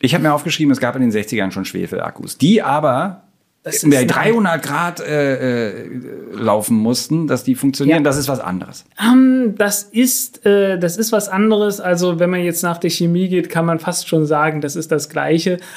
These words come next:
Speaker 2: Aber es funktioniert halt, äh, der, der Witz ist halt, das Ganze funktioniert hier jetzt bei Raumtemperatur.
Speaker 1: Ja.
Speaker 2: Ähm, das ist das, woran man jetzt schon seit langem arbeitet. Ähm, gab auch schon Firmen, die das so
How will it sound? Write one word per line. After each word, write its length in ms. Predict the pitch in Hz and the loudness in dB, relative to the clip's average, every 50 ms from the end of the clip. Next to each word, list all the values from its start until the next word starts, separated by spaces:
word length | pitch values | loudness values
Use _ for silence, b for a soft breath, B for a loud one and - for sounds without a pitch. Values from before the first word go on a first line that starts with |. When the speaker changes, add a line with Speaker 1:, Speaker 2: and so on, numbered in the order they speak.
| B B | B B
Speaker 2:
Aber 200 | 165 151 165 156 | -4 -2 0 0
es 100 | 147 - | -2 -2
funktioniert 480 | - 156 156 - 165 160 160 156 160 | -4 -6 -4 -2 -2 0 0 0 0
halt, 300 | 156 147 151 - - - | -2 -2 -4 -6 -18 -14
äh, 340 | - - 160 156 160 160 156 | -6 -2 -2 0 0 -2 -6
der, 400 | 156 156 156 - 160 156 156 156 | -10 -12 -6 -2 0 0 0 -2
der 400 | 151 156 170 156 156 151 156 160 | -2 0 0 0 0 0 -2 -2
Witz 220 | 208 220 220 - 196 | -2 -2 -2 -2 -4
ist 160 | 175 - - | -4 -2 0
halt, 140 | 165 160 160 160 | -2 -2 -2 -2
das 120 | 143 - | -6 -6
Ganze 240 | 175 160 160 156 156 | -4 -6 -4 -4 -6
funktioniert 480 | 151 - 156 151 - - 151 143 135 - | -6 -6 -6 -6 -8 -10 -12 -12 -14 -10
hier 220 | - - 196 196 180 | -4 0 0 2 2
jetzt 260 | 165 160 - - - - | 0 -4 -6 -6 -2 -2
bei 100 | 143 135 | -2 0
Raumtemperatur. 960 | - 156 165 175 165 - 151 143 131 139 139 135 135 - - 156 156 185 202 | 0 0 0 0 -2 -4 -8 -10 -10 -14 -16 -18 -16 -12 -8 -4 -2 0 0
Speaker 1:
Ja. 320 | 190 - 185 160 151 151 | 0 -2 -2 -6 -8 -8
Speaker 2:
Ähm, 180 | 147 151 151 147 | -8 -10 -10 -10
das 200 | 147 147 143 - | -10 -12 -10 -10
ist 160 | 160 - - 160 | -12 -8 -4 -4
das, 200 | 160 156 - - | -4 -4 -4 -10
woran 200 | 160 151 147 147 | -10 -10 -10 -10
man 160 | 147 147 151 | -10 -12 -12
jetzt 200 | 147 139 - - | -12 -12 -12 -10
schon 160 | - 147 143 147 - | -10 -10 -10 -12 -16
seit 200 | - 151 147 - | -16 -14 -12 -10
langem 240 | 151 151 151 156 - | -8 -8 -8 -6 -6
arbeitet. 460 | 151 156 160 180 196 196 196 233 226 - B B B B B B B B B B B B B - | -6 -6 -4 -4 -4 -4 -4 -8 -10 -12 B B B B B B B B B B B B B -4
Ähm, 420 | - 156 151 151 151 151 151 - - - - _ | 0 0 2 2 0 -2 -4 -8 -12 -16 -14 _
gab 260 | - 156 156 151 - - | -4 -2 -2 -2 -2 -4
auch 120 | 160 - | -4 -2
schon 200 | - 170 160 147 | -2 -2 -2 -2
Firmen, 460 | 151 - 165 165 160 160 160 160 156 | -2 -4 -4 -2 -2 -2 -2 -4 -6
die 80 | 151 147 | -6 -8
das 220 | 147 143 - - | -10 -8 -8 -8
so 100 | - - | -8 -8